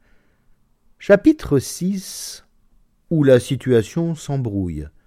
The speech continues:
Laissez-nous un instant », fit le templier au garçon du restaurant. « Nous allons faire notre menu et nous vous sonnerons. » Le garçon se retira et le templier verrouilla soigneusement la porte du cabinet.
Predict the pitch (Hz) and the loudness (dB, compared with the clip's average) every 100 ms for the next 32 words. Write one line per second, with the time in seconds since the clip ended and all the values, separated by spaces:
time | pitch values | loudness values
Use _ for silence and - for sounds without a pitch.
0 | _ _ _ _ _ _ _ _ _ _ | _ _ _ _ _ _ _ _ _ _
1 | - 127 170 247 165 156 147 156 147 139 | -14 -12 -10 -4 2 4 6 6 6 4
2 | 131 123 - - 135 135 139 127 117 - | 2 0 -2 -6 -4 -4 -4 -6 -10 -20
3 | _ - 120 113 104 113 98 107 107 110 | _ -8 -4 -2 -2 -4 -4 -4 0 2
4 | 107 95 101 - - 101 92 92 92 - | 2 0 -2 -4 -8 -6 -4 -4 -6 -6
5 | 98 98 95 - - - - 160 156 147 | -4 -4 -8 -14 -20 -18 -4 2 4 6
6 | 143 139 120 147 135 127 117 - 123 131 | 6 4 2 4 4 4 2 2 2 4
7 | 131 110 - 80 98 110 110 104 104 - | 2 0 -4 -6 -4 -2 -2 -2 -4 -2
8 | 110 104 90 85 85 90 _ _ _ _ | -2 -2 -6 -10 -12 -16 _ _ _ _
9 | _ - - _ _ - - 82 95 - | _ -20 -20 _ _ -16 -10 -6 -6 -6
10 | - 110 98 78 - 73 71 64 - 76 | -10 -6 -6 -6 -10 -10 -10 -12 -12 -10
11 | 95 131 185 220 202 90 92 90 113 104 | -8 -8 -10 -14 -10 -6 -4 -6 -8 -10
12 | - 87 85 131 151 - _ _ - 98 | -10 -10 -8 -8 -8 -12 _ _ -12 -8
13 | 120 127 123 127 127 - - 156 147 135 | -4 -4 -4 -6 -8 -10 -12 -8 -8 -10
14 | 131 143 165 131 - 147 143 - 85 85 | -10 -10 -8 -8 -10 -14 -14 -12 -12 -10
15 | - 92 71 69 71 73 78 | -10 -10 -10 -12 -10 -10 -12